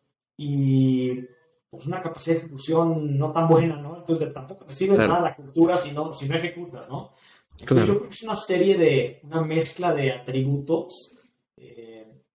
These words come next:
Speaker 1: pero bueno, con estos que dije, creo que podemos definir o, o caracterizar a las empresas que van por buen camino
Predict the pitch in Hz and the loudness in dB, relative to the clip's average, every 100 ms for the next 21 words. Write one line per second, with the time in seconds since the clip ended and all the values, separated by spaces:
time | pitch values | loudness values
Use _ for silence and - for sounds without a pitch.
0 | _ 143 147 151 135 - 143 160 - - | _ -2 2 2 0 -2 -2 -2 -4 -2
1 | 160 175 180 - 165 165 165 160 151 165 | 0 0 -2 -2 -2 -2 -4 0 2 2
2 | 165 - - _ _ - 131 135 147 143 | 0 -2 -12 _ _ 0 0 0 -2 0
3 | 147 160 175 190 196 156 143 - 135 143 | 2 4 6 6 6 0 -2 -4 -6 -2
4 | 131 131 139 135 131 147 156 165 135 - | -2 -2 0 2 2 0 -4 -6 -12 -14
5 | - 139 135 - 135 131 135 135 135 131 | -6 -4 -4 -6 -4 0 0 0 -4 -2
6 | 135 131 120 - | -2 -2 -6 -10